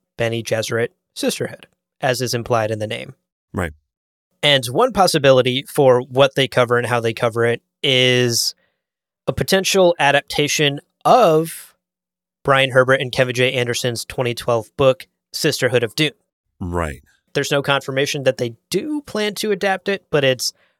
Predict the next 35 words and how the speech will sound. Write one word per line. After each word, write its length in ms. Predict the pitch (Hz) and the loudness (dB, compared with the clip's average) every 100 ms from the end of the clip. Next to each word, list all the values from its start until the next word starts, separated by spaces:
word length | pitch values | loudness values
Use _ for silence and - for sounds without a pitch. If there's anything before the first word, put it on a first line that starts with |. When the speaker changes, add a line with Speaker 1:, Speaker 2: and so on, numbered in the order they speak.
| - | 0
Speaker 1:
hard 200 | 151 143 | 2 4
to 80 | 139 | 2
believe 320 | 131 127 117 | 2 2 2
that 160 | 131 | 0
they 140 | - 117 | 2 -2
wouldn't 400 | 113 127 120 113 | 2 2 2 -2
at 100 | 123 | -6
least 440 | 123 117 - - _ _ - | -6 -6 -8 -10 _ _ -16
draw 420 | - 120 117 113 | -6 -2 0 0
inspiration 760 | 123 113 - 117 110 110 - _ _ | -4 -10 -8 -8 -8 -10 -14 _ _
from 240 | _ - 113 | _ -10 -8
that 180 | 117 - | -10 -14
book. 320 | - - - _ _ _ _ _ _ - | -20 -20 -20 _ _ _ _ _ _ -4
Speaker 2:
Yeah. 340 | 127 120 104 90 - _ _ _ - | 0 2 0 -2 -12 _ _ _ -12
To 100 | 143 | -6
be 120 | 156 | -6
clear, 500 | 135 - 104 104 104 - | -6 -4 -2 -2 -4 -8
so 200 | - 110 - | -6 -6 -6
this 200 | 123 127 | -4 -4
book 280 | - 127 - | 0 -2 0
by 200 | 104 90 | -2 -2
Brian 340 | 82 95 90 | -2 -4 -4
Herbert, 360 | 87 85 80 76 _ | -6 -8 -8 -10 _
son 460 | - 117 90 87 - - | -8 -4 -4 -6 -10 -10
of 140 | 98 | -10
Frank 240 | - 101 - | -6 -8 -6
Herbert, 340 | 101 95 90 _ _ - | -4 -4 -6 _ _ -10
who 260 | 95 90 78 _ - | -6 -6 -8 _ -16
started 320 | 101 - 127 107 | -8 -2 -2 0
writing 260 | 113 101 90 | -2 -2 -4
prequels 640 | - 123 - 113 104 98 | -2 -4 -2 -2 0 -2
and 120 | 90 82 | -6 -6
sequel 380 | 120 113 104 98 | -6 -6 -6 -8
series 520 | - 98 90 90 - | -6 -4 -4 -4 -6
to 300 | - 85 80 | -6 -6 -6